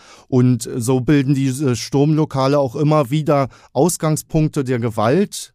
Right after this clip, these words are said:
gegen vor allem eben Kommunisten, aber auch Sozialdemokraten und deren paramilitärische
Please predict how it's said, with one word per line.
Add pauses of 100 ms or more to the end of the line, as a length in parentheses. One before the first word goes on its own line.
(140)
gegen
vor
allem
eben
Kommunisten,
aber
auch
Sozialdemokraten
und
deren
paramilitärische